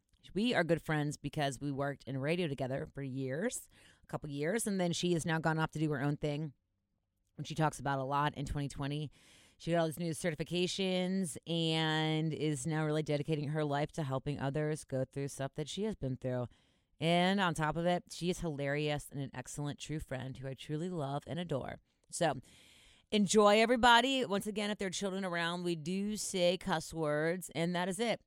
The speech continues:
Stay fly, my people. I love you, and we'll talk soon, and enjoy, and okay, bye.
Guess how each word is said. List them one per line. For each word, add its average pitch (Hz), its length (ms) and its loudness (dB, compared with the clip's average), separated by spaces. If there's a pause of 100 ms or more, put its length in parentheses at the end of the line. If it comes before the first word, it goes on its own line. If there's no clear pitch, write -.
(140)
Stay 208 640 2 (140)
fly, 190 540 6
my 156 180 -4 (100)
people. 285 380 2 (340)
I 151 100 0
love 220 340 0
you, 302 340 -2
and 175 200 -2
we'll 147 100 -4
talk 233 260 -4
soon, 220 380 -4
and 175 200 -4
enjoy, 160 540 -4
and 147 300 -6
okay, 135 260 -6
bye. - 260 -4